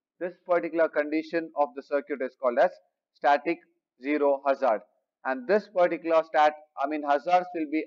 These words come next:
occurring in the circuit due to the time delay. Suppose if this was not exhibiting any time delay,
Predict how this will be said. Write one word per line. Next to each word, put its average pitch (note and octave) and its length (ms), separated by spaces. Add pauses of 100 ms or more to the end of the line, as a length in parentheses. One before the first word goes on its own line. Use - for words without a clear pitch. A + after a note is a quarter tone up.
occurring D#3+ 340
in D3+ 80
the C3+ 140
circuit F3 380 (800)
due E3+ 220
to E3 80
the D3+ 120
time D3 260
delay. A#2 240 (640)
Suppose F#3+ 340
if E3 140
this E3 180
was G3 160 (100)
not G3+ 140
exhibiting F#3 540
any F3+ 180
time F3 260
delay, F3+ 320